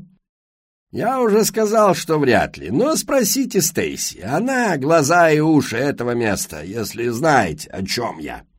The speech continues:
Стейси оказалась застенчивой, похожей на мышь дамой лет шестидесяти,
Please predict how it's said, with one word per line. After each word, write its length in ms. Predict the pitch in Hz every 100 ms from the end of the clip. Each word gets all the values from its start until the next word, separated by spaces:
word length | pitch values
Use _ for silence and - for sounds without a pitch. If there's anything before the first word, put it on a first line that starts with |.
| _ _ _ _ _ _ _ _ _ -
Стейси 420 | - 113 123 135
оказалась 520 | 127 120 120 110 95
застенчивой, 680 | 90 95 - 127 123 123 113
похожей 460 | - 101 160 139 131
на 140 | 113
мышь 240 | 113 98
дамой 420 | 76 127 147 139 120
лет 220 | 127 -
шестидесяти, 840 | 92 80 101 139 156 147 156 156